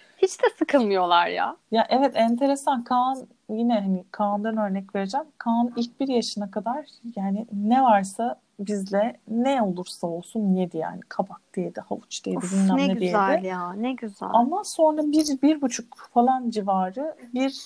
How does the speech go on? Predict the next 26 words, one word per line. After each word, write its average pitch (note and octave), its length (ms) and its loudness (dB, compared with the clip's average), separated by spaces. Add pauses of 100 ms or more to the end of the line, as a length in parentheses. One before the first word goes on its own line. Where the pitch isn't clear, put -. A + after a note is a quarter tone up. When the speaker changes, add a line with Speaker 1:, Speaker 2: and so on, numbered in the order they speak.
(100)
Speaker 2:
e, - 80 -4 (200)
reddedişe A3+ 480 0
girdi. A#3 440 -4 (120)
İki A3+ 240 -6
buçuğa F#3 300 -2
kadar E3+ 320 -2
falan. A3+ 360 -4 (680)
Asla G3 460 0
hiçbir - 240 -10
şey F3+ 200 -6
yediremedik. F3 560 -8
Sadece F#3+ 400 -2
her G3 220 -2
gün F#3+ 180 -2
köfte, G3 540 -8
pilav, F#3+ 360 -2
makarna. F#3+ 800 -4 (360)
Sadece A#3 800 0
böyle A3 240 -4
hani G#3+ 260 -4
sebze A3 520 0 (920)
çorbası G#3 840 0
gibi F#3+ 240 -2 (180)
sebzeleri G3+ 500 2
küçücük - 360 -10
kestiğimiz G3+ 800 -2